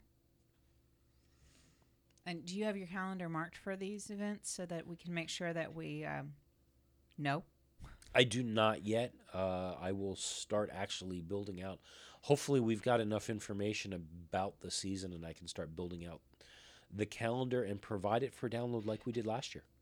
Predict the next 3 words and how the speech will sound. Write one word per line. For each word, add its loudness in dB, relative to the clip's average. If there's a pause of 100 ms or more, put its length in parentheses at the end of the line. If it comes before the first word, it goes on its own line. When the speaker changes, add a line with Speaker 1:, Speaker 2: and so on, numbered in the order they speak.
Speaker 1:
Yes. -14 (3500)
Speaker 2:
There's 6
talk. -2